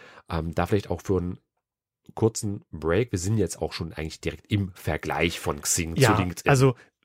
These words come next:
Speaker 2: im dynamischen Gespräch wollen wir jetzt nicht noch, noch mal die, die Zahlen von LinkedIn runterratteln und dann noch mal vergleichen. Wir sehen die Zahlen von LinkedIn, wir haben eben über Xing gesprochen, da kann man auch direkt vergleichen.
Speaker 1: Hm. Genau, aber mal für einen allgemeinen Überblick, ich find's schon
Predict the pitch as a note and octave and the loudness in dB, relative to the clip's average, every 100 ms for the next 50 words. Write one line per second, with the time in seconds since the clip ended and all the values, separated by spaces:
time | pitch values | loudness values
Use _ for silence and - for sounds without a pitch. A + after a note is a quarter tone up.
0 | - _ B3 C4 F#3 E3 C3+ B2 C#3+ B2+ | -20 _ -8 2 4 6 6 6 4 0
1 | C3 B2 - B2+ C#3 - - A2 A#2+ B2 | -2 -2 2 4 4 2 -10 2 4 6
2 | B2+ C3 A#2+ A#2+ A#2 B2 B2 A#2 A#2 A#2+ | 2 2 0 2 2 4 4 2 0 -2
3 | - B2+ A#2 A2+ A#2 A#2 D#3 C#3+ C3+ C3+ | -2 2 4 2 0 0 2 -2 2 2
4 | B2+ - B2+ A#2+ G#2+ A#2+ B2 B2+ A#2 A2+ | 0 0 -2 2 4 4 2 0 0 0
5 | A2 A#2 B2+ B2 - - A2 A#2 B2 - | 0 0 0 -4 -6 0 4 4 2 2
6 | B2 A#2 A#2+ A#2+ - B2+ A2 B2+ C3 C3+ | 2 2 0 0 -2 -2 -2 2 2 2
7 | A#2+ - B2 A#2 A2 - A2 A2+ A2 - | 0 0 -2 -2 -2 0 0 0 -4 -12
8 | - A#2+ A2+ A#2+ A#2 A2 - G#2+ G2 G#2 | -4 0 0 0 -2 -4 -4 -4 -2 -2
9 | A2 - _ _ _ _ _ _ _ - | -4 -10 _ _ _ _ _ _ _ -12
10 | E2 G2 _ _ _ _ _ - - - | -10 -10 _ _ _ _ _ -20 -16 -6
11 | E2 - F#2 F#2+ - G2+ - F#2 A#2 G#2 | -4 0 2 2 0 -4 -2 -2 0 -2
12 | A#2 B2+ C3+ C3 C#4 - A#2 - A2 C3 | 0 0 0 -4 -8 -4 -2 0 0 -2
13 | E3 | -4